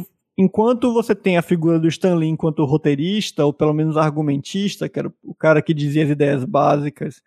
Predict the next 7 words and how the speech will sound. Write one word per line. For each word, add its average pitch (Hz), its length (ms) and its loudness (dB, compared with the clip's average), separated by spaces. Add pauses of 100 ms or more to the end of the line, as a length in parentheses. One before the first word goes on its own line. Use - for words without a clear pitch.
(400)
e 160 60 -10
depois 156 420 -2
preenchia 151 640 0
os 139 120 2
diálogos 147 840 2
e 139 60 2
as, - 540 -4